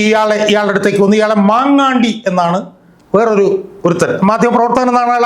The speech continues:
അവകാശപ്പെടുന്നത്. അയാളുടെ വിശ്വാസ്യതയെ കുറിച്ചിട്ടൊന്നും ഞാൻ പറയുന്നില്ല. അയാൾ പറയുന്നത് ഈ മാങ്ങാണ്ടി എന്നാണ് അയാൾ പറയുന്നത്. അപ്പൊ ഇതുപോലെ ഉളുപ്പും ലജ്ജയുമില്ലാതെ,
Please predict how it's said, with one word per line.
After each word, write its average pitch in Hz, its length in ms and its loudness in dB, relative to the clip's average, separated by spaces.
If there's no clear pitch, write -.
അവകാശപ്പെടുന്നത്. 240 500 0
അയാളുടെ 214 180 -2
വിശ്വാസ്യതയെ 233 400 0
കുറിച്ചിട്ടൊന്നും 254 400 -2
ഞാൻ 233 120 0
പറയുന്നില്ല. 156 280 -4
അയാൾ 202 140 0
പറയുന്നത് 156 360 0
ഈ - 20 -2
മാങ്ങാണ്ടി 233 520 0
എന്നാണ് 151 240 0
അയാൾ 123 180 -2
പറയുന്നത്. 107 240 -14
അപ്പൊ 220 160 0
ഇതുപോലെ 277 320 2
ഉളുപ്പും 277 520 0
ലജ്ജയുമില്ലാതെ, 214 880 0